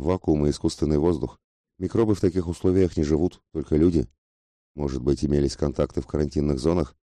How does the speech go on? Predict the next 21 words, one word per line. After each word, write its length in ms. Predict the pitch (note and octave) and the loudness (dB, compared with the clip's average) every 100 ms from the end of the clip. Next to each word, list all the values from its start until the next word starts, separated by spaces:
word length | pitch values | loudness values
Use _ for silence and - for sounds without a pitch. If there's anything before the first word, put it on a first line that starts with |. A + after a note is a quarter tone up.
| - | -6
больницы, 560 | C2+ C2 D#2+ - E2+ - | -2 -2 -2 -4 -6 -6
приюты 340 | D2 D2+ D2+ | -2 0 0
посещал?" 520 | - C#2 D2 F2+ F#2+ - _ _ _ _ _ _ _ | -2 -4 -4 -2 -4 -6 _ _ _ _ _ _ _
"В 40 | - | -8
храм 260 | A#2 C#3+ | -4 -2
какой-то 380 | A2+ F2 D#2 D2 | -2 2 2 0
ходил", — 400 | D2 C#2 C2+ B1 _ _ _ - | -2 0 0 -2 _ _ _ -4
выпалил 360 | D2+ D2+ C#2+ | -2 0 0
Келли 340 | C2+ F#2 F#2 F2+ - | 2 4 4 2 0
и 80 | G#2+ | -4
покраснел 500 | F#2+ - E2 - F#2 | -4 -2 -2 0 2
не 80 | E2+ | 2
меньше 320 | D#2 D2+ - | 2 0 -4
Акжия, 520 | - D#2+ C2 B1 B1 - _ _ | -2 -2 -2 -2 -2 -4 _ _
подавившись 580 | - D#2 F2 F2+ F2+ D#2 | -6 2 2 2 0 -4
едва 340 | C2+ E2 D#2 | -2 0 2
не 80 | E2 | 0
сорвавшимся 600 | - D2 D#2+ D2+ D2+ D2+ | 0 -2 -2 -2 -6 -6
с 100 | C#2 | -4
языка 320 | D2+ C#2 D2+ | -2 -2 -2
ругательством. 640 | C#2+ C2 B1+ A#1+ - A#1+ | -2 -2 -4 -6 -6 -8